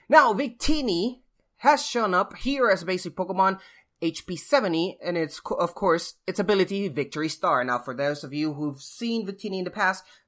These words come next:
it's just gonna sound really, uh, uh, it's gonna sound really, um, deja vu. Victory Stars. Once during your turn,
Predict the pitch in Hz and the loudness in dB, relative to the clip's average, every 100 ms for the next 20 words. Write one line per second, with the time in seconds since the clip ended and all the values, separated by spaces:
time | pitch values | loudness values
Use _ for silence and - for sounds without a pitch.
0 | _ 214 208 196 190 185 160 156 - 135 | _ -12 -8 -8 -10 -6 -6 -4 -4 -4
1 | 139 127 113 123 - _ - 131 127 - | -4 -8 -8 -10 -12 _ -6 -4 -4 -8
2 | _ _ _ _ _ _ - 147 131 123 | _ _ _ _ _ _ -6 -2 2 2
3 | 120 147 143 160 151 160 147 143 143 143 | 0 -4 -2 -4 0 2 4 2 0 -2
4 | 147 139 123 120 110 - _ _ _ _ | 0 2 2 0 -6 -12 _ _ _ _
5 | _ _ - - _ _ 143 170 160 156 | _ _ -20 -20 _ _ 0 0 2 0
6 | 117 107 - - _ _ _ _ _ 330 | 0 -10 -12 -20 _ _ _ _ _ 0
7 | 339 320 311 - 185 117 - 226 269 - | 2 2 -2 4 4 4 2 0 0 -4
8 | - - 143 247 294 330 - 139 123 180 | -20 -16 -4 0 0 -2 -6 -6 -4 -6